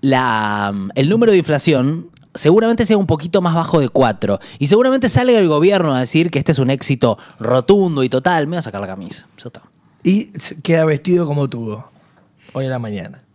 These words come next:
Speaker 1: Este es mi uniforme.
Speaker 2: Te tenés que traer más ropa en el bolso. O, o tener un placar.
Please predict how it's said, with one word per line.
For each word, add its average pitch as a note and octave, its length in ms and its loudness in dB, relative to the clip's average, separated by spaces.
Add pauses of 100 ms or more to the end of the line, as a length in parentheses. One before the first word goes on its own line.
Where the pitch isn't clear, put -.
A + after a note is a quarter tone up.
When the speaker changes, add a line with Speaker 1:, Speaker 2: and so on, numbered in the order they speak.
(240)
Speaker 1:
Este - 180 -6
es C3+ 60 -2
mi B2 60 -4
uniforme. A2+ 320 -2
Speaker 2:
Te F#3 60 -4
tenés B3 160 0
que A#3+ 80 0
traer F3+ 160 0
más D3+ 220 -2
ropa B3 380 -2
en D3 60 -2
el D3 100 -4
bolso. C#3 480 -8
O, E3+ 300 2
o E3+ 140 0
tener A3 180 2
un A3 120 0
placar. E3+ 540 -4